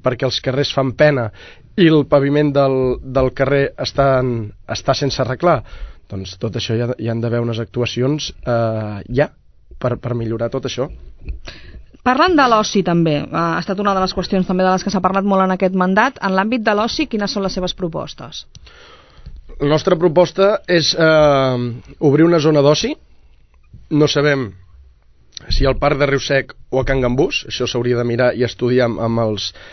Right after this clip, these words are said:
Speaker 1: amb els tècnics que realment són els que hi entenen, però és una do-, una zona d'oci on de dia ho puguin gaudir les famílies, amb, amb, amb nens, amb criatures, i de nit pels, pels joves. No pot ser que Sabadell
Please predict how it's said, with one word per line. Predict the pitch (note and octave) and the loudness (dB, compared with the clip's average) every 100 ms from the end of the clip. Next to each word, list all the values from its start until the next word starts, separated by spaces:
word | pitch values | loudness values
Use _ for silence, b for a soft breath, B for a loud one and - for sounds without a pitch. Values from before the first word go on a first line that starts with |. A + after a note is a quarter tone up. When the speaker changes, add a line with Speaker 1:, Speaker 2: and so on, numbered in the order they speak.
| B | B
Speaker 1:
amb | C3 C3 | 0 0
els | A#2+ | 0
tècnics | - C3 B2+ A#2 | 0 0 0 -2
que | B2 | -4
realment | A#2+ B2 B2+ | -2 -2 -2
són | A#2 C3 | -4 -4
els | A#2 | -4
que | B2 | -4
hi | |
entenen, | B2 A#2+ D3+ F#3+ B B B B | -4 0 0 0 B B B B
però | - D#3+ | 2 4
és | E3+ | 4
una | E3 F3 | 2 2
do-, | D#3+ E3 | 2 2
una | D#3+ E3 D#3 | 2 2 2
zona | D#3+ D#3 | 2 2
d'oci | D3 D3+ - F3 F3 | 2 0 2 2 4
on | D#3 C#3+ C#3 C3 B2+ B2 A#2+ | 4 4 2 2 2 0 0
de | A#2+ B2 | 0 2
dia | D3 F3+ | 4 2
ho | |
puguin | - C#3+ C3+ C3 | 2 0 2 2
gaudir | B2+ B2 | 2 2
les | A#2+ | 0
famílies, | - A2 D3 F#3+ B3+ | -2 -2 -2 -2 -8
amb, | - F#2 - | -12 -12 -12
amb, | - F#2 - | -12 -12 -12
amb | G2+ F#2+ G2+ | -12 -10 -6
nens, | C3 G3+ | -6 -6
amb | A2+ G2+ | -10 -12
criatures, | A2+ G#2+ F3 A3 C4+ B B B B | -10 -6 -4 -4 -8 B B B B
i | D3 C#3+ C3+ C3 B2+ | 2 4 4 2 2
de | B2+ | 2
nit | C#3 F3+ - - | 0 -2 -10 -8
pels, | A#2 G2+ - | -8 -6 -10
pels | - G#2 | -10 -8
joves. | A2 A#2+ G#2 | -6 -6 -6
No | G#2+ | -8
pot | - G#2+ | -8 -6
ser | A2 | -6
que | G#2+ | -6
Sabadell | - A2+ A#2 B2+ | -4 -2 0 -2